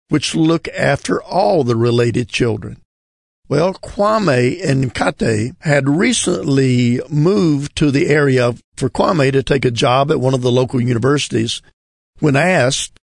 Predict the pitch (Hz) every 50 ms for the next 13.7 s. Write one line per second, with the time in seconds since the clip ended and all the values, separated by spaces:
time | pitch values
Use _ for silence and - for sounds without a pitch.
0 | _ _ - 147 - 233 262 - - 156 135 123 131 117 - - - - 277 240
1 | 240 226 175 139 123 - 247 220 202 - - - 135 131 127 127 127 147 160 147
2 | - - 143 123 120 117 135 143 147 127 - 110 104 104 101 - _ _ _ _
3 | _ _ _ - - 151 180 202 - 262 226 - - - 143 127 127 131 151 202
4 | 214 - - 147 135 135 131 127 127 135 143 - - 139 135 131 123 123 123 -
5 | - 185 240 233 - - - - 131 135 - 175 170 131 127 143 - - - 185
6 | 180 175 147 123 113 120 120 123 131 151 - - - 127 123 _ - 139 - -
7 | - 147 139 143 139 135 165 - - - 151 143 135 - - - - 120 123 139
8 | 135 131 127 120 120 120 135 - - 226 220 180 143 127 135 156 - - _ _
9 | _ _ _ _ - 151 156 165 156 - - 226 220 202 175 - 156 151 139 -
10 | 220 220 214 - - 151 135 135 - 139 117 139 151 143 139 139 170 180 226 220
11 | 180 - - 135 107 98 101 - - - - - _ _ _ _ _ _ _ _
12 | _ - - 127 120 - 185 214 - - 147 131 139 139 139 135 - - 135 127
13 | 127 123 117 110 117 - - 214 202 143 107 95 95